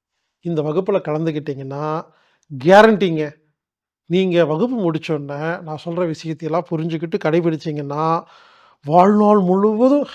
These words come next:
ஹாப்பியா இருக்கலாங்க. மறுபடியும் சொல்றேங்க, நம்மெல்லாம் பிறந்ததே ஹாப்பியா வாழ்றதுக்கு தான். ஆனா, யாருமே ஹாப்பியா வாழ்றதில்ல. எல்லாரும் எதேதோ சொல்லித் தர்றாங்களே தவிர, மகிழ்ச்சியாக வாழ்வது எப்படிங்கிறது யாருமே சொல்லித் தரலைங்க.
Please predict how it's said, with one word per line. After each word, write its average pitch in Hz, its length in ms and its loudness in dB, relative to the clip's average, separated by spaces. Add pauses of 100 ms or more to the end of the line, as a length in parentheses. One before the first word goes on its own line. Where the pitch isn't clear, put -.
ஹாப்பியா 196 600 -4
இருக்கலாங்க. 143 400 -8 (680)
மறுபடியும் 175 500 0
சொல்றேங்க, 147 400 -4 (340)
நம்மெல்லாம் 160 460 0
பிறந்ததே 170 520 0 (140)
ஹாப்பியா 175 400 -4
வாழ்றதுக்கு 151 420 -8
தான். - 260 -8 (640)
ஆனா, 175 480 -2 (440)
யாருமே 143 280 -8
ஹாப்பியா 165 420 -6
வாழ்றதில்ல. 147 680 -8 (400)
எல்லாரும் 254 800 4 (640)
எதேதோ 269 300 4
சொல்லித் 233 300 0
தர்றாங்களே 190 340 4
தவிர, 160 460 -4
மகிழ்ச்சியாக 247 720 -2
வாழ்வது 180 440 -2
எப்படிங்கிறது 202 580 -4
யாருமே 160 360 -2
சொல்லித் 165 280 -6
தரலைங்க. 143 400 -10